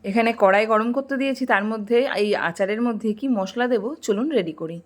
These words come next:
প্রথমে দিলাম শুকনো লঙ্কা, আর দিলাম গোটা জিরে এক চামচ মতো, এক চামচ মতো পাঁচ ফোড়ন, ব্যাস,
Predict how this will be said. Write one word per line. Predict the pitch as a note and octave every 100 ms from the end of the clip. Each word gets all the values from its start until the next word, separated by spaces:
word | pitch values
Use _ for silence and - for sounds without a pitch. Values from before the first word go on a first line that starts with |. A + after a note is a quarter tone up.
| _ _ _
প্রথমে | F#3+ A#3 A#3+
দিলাম | A#3+ A#3+ C4+ D#4+
শুকনো | G3+ F#3+ A3
লঙ্কা, | A#3 F3+ F#3 A#3+ G4 - _ _ -
আর | G3 G#3
দিলাম | G#3 A3 F#4+ - _ _ _ _ _ _ _ -
গোটা | F#3+ G#3 A3
জিরে | A#3 A3 A3+ E3 C3+
এক | G3 G#3
চামচ | A3+ A#3 A#3
মতো, | A#3+ B3 E4+
এক | D4 -
চামচ | G3+ G3 F3+
মতো | F3+ F#3
পাঁচ | G#3 G#3 -
ফোড়ন, | C#4+ D4+ G#4 C4+
ব্যাস, | G3 C3+